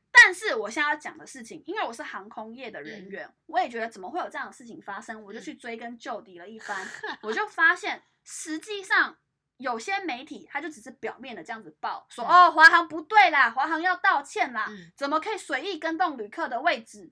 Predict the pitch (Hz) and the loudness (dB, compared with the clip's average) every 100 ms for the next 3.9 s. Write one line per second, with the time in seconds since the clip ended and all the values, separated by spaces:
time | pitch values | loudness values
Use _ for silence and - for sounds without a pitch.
0 | _ 214 196 - 311 339 285 - 285 349 | _ -20 -14 -2 0 0 -2 -2 -4 -2
1 | 320 349 359 381 403 359 349 349 381 349 | 0 -2 -2 -4 -6 -4 -4 -2 0 2
2 | 294 208 208 - 254 302 220 - 277 349 | 0 -4 -12 -18 -8 -4 -4 -6 -10 -8
3 | 302 240 349 285 359 302 233 196 | -4 2 2 2 -6 -4 -2 -4